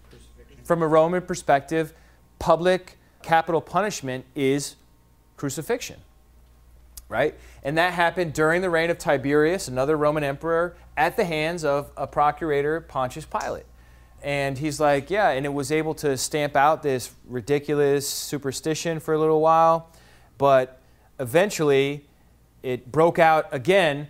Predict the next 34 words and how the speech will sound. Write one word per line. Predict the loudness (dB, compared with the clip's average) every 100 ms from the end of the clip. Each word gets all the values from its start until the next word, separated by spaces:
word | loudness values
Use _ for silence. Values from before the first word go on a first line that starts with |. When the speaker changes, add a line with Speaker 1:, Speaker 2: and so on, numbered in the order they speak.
| _ -4
Speaker 2:
not | 0
only | 2 0 -2
in | -6
Judea, | -6 -4 0 2 0
so | -2
now | 0 2 2
we | 2
get | 0
a | -2
source | 0 4 4 2 -4
as | -6
far | 0 2
as | 0
geography | -2 2 2 2 -4 -6
goes | -2 -2 -2 -4
that | -4 -6 -12 _ _ -2
Christus | 2 2 2 0 0 -4 -12 -20 -14 -6
was | -2
somebody | 0 2 2
that |
suffered | 2 0 0 0
under | -2
Pontius | 0 -2 -2 -6
Pilate | -2 2 2 0 -4
in | -6
Judea. | -4 -2 0 0
This | -2 -6
is | -8 -4
not | -4 -6
the | -4
Bible. | -2 -2 -4
These | -6 -6 -4
are | -4 -6 -12 -10
ancient | -8 -8 -10